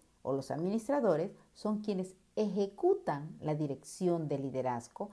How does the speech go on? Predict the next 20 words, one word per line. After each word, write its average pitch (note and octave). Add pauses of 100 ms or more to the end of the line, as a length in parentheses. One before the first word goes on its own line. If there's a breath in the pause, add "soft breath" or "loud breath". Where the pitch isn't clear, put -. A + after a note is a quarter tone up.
(360 loud breath)
y, D3+
y, C#3
y D3
dirigen D#3
estos -
equipos, -
¿no? G#3+ (540 loud breath)
Hay A3+
personas F4
que C#4+
tienen A#3+
altos A#3
cargos F3+
en G3+
empresas, F#3+
pero B2+
que C3
no D3+
son C4
líderes. -